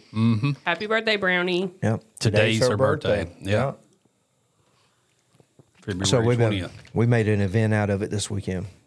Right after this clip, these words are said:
Speaker 3: It was a lot of fun.
Speaker 1: What'd y'all do?
Speaker 3: Hmm?
Speaker 1: What'd y'all do?
Speaker 3: Um, we had, um, folks over Saturday night, and then, you know, and then we had Sunday lunch with Mama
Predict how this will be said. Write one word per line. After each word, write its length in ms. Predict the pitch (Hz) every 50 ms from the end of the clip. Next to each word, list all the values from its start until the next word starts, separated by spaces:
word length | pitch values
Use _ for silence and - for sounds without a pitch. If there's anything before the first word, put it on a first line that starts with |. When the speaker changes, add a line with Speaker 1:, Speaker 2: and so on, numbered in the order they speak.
| - - -
Speaker 3:
It 60 | - 139
was 80 | 135
a 60 | 127
lot 100 | 113 107
of 80 | 101 92
fun. 200 | - 92 92 95 - _
Speaker 1:
What'd 200 | - - 120 120
y'all 160 | 131 123 113 110
do? 280 | 107 113 135 143 101 - _ _ _ _ _
Speaker 3:
Hmm? 160 | 117 117 139 170 - _ _
Speaker 1:
What'd 160 | - 117 120
y'all 140 | 117 113 117
do? 220 | 113 127 139 123 - - - - _ _ _ _ - _ _ _ -
Speaker 3:
Um, 680 | 131 151 156 160 165 160 165 165 160 156 156 143 123 - _ _ _ _ _ _ _ _ _ _ _ _ -
we 80 | 180
had, 460 | 185 202 190 180 165 143 143 - - -
um, 400 | 135 131 131 123 117 113 107 101
folks 320 | - 156 147 139 135 -
over 480 | 160 139 135 135 135 139 135 131 127 127
Saturday 540 | - - - 127 113 113 120 117 110 110 110
night, 560 | 104 110 120 127 123 123 123 120 120 117 - -
and 200 | 107 98 92 95
then, 340 | 101 101 101 98 98 95 101 - - _ _ _ _ _ _ _ _ _ _ _ - - - _
you 160 | 117 113 104
know, 320 | 101 101 98 98 104 110 - _
and 80 | - 101
then 140 | 104 101 101
we 100 | 101 98
had 460 | 107 104 101 104 104 101 92 95 - - - - _ _ _ _ _ _ _ _ _ _ _ _ _ _
Sunday 580 | - - - - 165 143 143 127 131 123 120 110
lunch 440 | 110 117 120 117 120 123 - - -
with 200 | 110 107 104 -
Mama 600 | 120 117 117 113 110 107 104 104 107 113 123 131